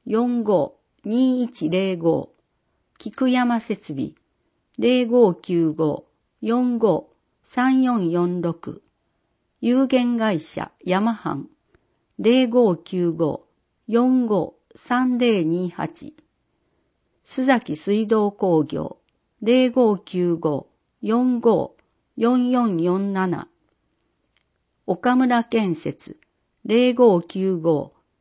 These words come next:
四五二零七六。上田建設、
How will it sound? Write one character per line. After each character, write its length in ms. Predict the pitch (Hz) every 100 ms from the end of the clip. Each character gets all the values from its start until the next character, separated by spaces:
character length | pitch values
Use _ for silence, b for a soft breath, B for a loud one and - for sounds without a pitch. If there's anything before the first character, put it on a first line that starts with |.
| _
四 120 | - 226
五 600 | 254 247 233 202 - - _ _ -
二 60 |
零 260 | 226 262 262
七 600 | 247 226 160 156 170 190
六。 160 | 185 180 - - _ _ _ _ _ _ _ -
上 260 | 214 254
田 220 | 254 247
建 260 | 247 226 180
設、 360 | - 131 -